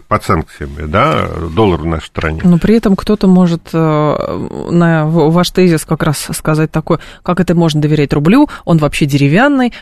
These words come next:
Speaker 2: Посмотрите, весь мир доверяет дол-». Ну, то есть никогда, э, п-, полного согласия мы не найдём.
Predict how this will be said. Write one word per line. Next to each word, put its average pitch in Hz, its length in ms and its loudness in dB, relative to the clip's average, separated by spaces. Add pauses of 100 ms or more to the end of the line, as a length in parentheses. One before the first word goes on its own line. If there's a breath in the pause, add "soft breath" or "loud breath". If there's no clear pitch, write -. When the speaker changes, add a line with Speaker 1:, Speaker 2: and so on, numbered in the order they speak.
Speaker 2:
Посмотрите, 160 480 0
весь 160 160 2
мир 190 160 4
доверяет 170 280 2
дол-». 180 120 2
Ну, 185 140 4
то 247 80 2
есть 233 100 0 (220 loud breath)
никогда, 208 800 4
э, - 100 0
п-, 190 1000 0
полного 208 360 4
согласия 190 480 0
мы 180 160 4
не 196 100 4
найдём. 165 560 2